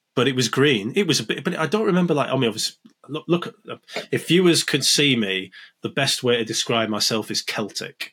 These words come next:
Um, I, I wasn't putting, I don't, I don't remember, like, having to put that much sun cream on that week. <laughs>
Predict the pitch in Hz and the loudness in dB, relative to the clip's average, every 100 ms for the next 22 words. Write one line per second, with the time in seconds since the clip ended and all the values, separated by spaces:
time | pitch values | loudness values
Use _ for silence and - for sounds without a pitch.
0 | - - - _ - 107 104 101 98 104 | -18 -20 -20 _ -4 0 0 -4 -8 -8
1 | 117 - - - 131 127 123 139 139 113 | -10 -16 -14 -4 -2 0 0 0 0 -2
2 | 143 123 123 120 147 - 120 147 135 135 | 0 0 -2 -2 -2 -2 0 0 2 2
3 | 131 113 104 101 - _ _ - - 131 | 2 2 0 -2 -6 _ _ -8 -4 -2
4 | 120 113 - 127 - 170 123 113 117 - | -2 -2 -6 -8 -4 -2 0 -2 -6 -4
5 | - 110 110 110 98 95 92 95 - 101 | -2 -2 -4 -4 -6 -6 -6 -6 -4 -6
6 | 101 - - _ 262 | -8 -12 -18 _ -2